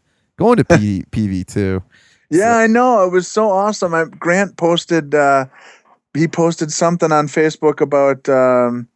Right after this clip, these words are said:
Speaker 2: "Hey, if you can make it, you know, if, if you can, uh, I don't know, whatever, fly out, uh, I got an extra ticket, you know, and I can hook you up for free." And I was like, "Whoa, well,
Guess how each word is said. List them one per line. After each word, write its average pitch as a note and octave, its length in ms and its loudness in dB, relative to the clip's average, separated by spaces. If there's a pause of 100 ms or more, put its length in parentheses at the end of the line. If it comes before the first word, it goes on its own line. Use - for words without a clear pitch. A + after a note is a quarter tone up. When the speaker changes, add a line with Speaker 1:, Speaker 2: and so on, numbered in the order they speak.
(260)
Speaker 2:
"Hey, D#3 280 2
if C3 160 -4
you D#3 100 -2
can D3+ 200 -4
make D#3 260 -2
it, D#3+ 260 0
you D3 140 -6
know, C#3+ 160 2
if, B2+ 140 -4
if B2+ 200 -4
you D#3 120 -4
can, D3 280 -4
uh, C3+ 560 2 (540)
I A#2 80 -4
don't B2+ 100 2
know, B2+ 80 2
whatever, C3 300 2
fly C#3 360 0
out, C#3+ 320 0 (180)
uh, B2 340 0
I C3+ 140 -2
got C#3 200 2
an C3+ 80 -4
extra C3+ 320 -4
ticket, B2+ 480 -2 (140)
you A#2 80 -4
know, A#2+ 120 0
and A2+ 100 2
I B2+ 100 2
can B2+ 160 -4
hook B2 240 -2
you B2+ 140 2
up A#2 180 -2
for A2+ 100 -8
free." A2+ 340 0
And G#2 120 0
I G#2+ 120 0
was G2+ 80 -2
like, D#2+ 300 -2 (440)
"Whoa, E3 540 0 (460)
well, E3 440 0